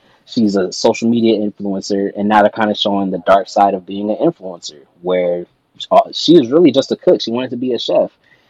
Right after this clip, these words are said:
And they're like, "Nah, we don't, we don't rock with that content. Nobody's rocking with that shit no more, so you gotta change it up." And now she's basically taking off her clothes on the gram. Like, you know what I'm saying? Like, just shit like that, the changes that they made, it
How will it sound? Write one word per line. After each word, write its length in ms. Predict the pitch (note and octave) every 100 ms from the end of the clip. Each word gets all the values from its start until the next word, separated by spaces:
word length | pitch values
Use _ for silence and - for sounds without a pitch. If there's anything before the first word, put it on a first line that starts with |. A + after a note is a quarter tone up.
| _ -
And 480 | G2+ F#2+ F#2 F#2+ _
they're 160 | F#2
like, 180 | F2+ E2
"Nah, 380 | D#2+ E2 B2+ D#2+ -
we 160 | D#2+
don't, 260 | G#2+ A2 -
we 120 | F2+
don't 180 | A2 G#2+
rock 180 | G#2+ A#2+
with 80 | G#2
that 180 | A#2
content. 460 | A#2 C3+ D3 B2 G2
Nobody's 380 | G2 G#2+ A#2+ A#2
rocking 260 | B2 -
with 100 | A#2+
that 140 | A#2 A2
shit 180 | - A2
no 120 | A2
more, 200 | G#2+ G#2
so 100 | -
you 80 | G#2
gotta 180 | A2 G#2
change 280 | - G#2+ G#2
it 80 | A#2+
up." 220 | D#3 -
And 80 | E2+
now 160 | D#2
she's 160 | - -
basically 360 | - - - E2+
taking 340 | F2+ - G#2
off 160 | A#2 -
her 100 | C3
clothes 300 | - D3 D3+
on 100 | D#3
the 80 |
gram. 380 | D#3 D3 B3 B2+
Like, 260 | A#2 A#2+ A2+ - _ _ _
you 100 | C#3+
know 80 |
what 80 | D#3+
I'm 60 | D#3
saying? 260 | - D#3+
Like, 300 | D3+ B2+ A#2+ - - C#2 F#2
just 360 | D#3+ E3+ -
shit 200 | - D3+
like 200 | C3 B2+ -
that, 200 | B2+ A2
the 120 | A2
changes 380 | - A#2+ B2 A#2+
that 180 | A#2
they 120 | A2+ G#2
made, 440 | F#2+ G2 A#2 A#2+
it 140 | A#2